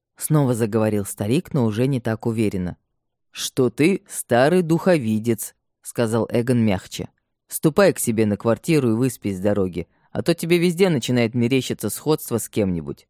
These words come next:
Спокойной ночи». Штадингер ушёл. К счастью, он не знал Иосифа Таннера,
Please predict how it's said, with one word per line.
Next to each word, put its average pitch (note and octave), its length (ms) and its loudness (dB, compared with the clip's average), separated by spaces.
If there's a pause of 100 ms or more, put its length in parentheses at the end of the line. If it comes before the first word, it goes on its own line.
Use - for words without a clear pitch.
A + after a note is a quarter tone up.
(180)
Спокойной G#3 540 2
ночи». G3+ 360 2 (800)
Штадингер A3 680 2
ушёл. A2+ 420 -6 (400)
К - 80 -20
счастью, - 540 0
он E3+ 160 2
не F#3+ 120 2
знал G3+ 300 0
Иосифа B2+ 520 -2
Таннера, G2 500 -2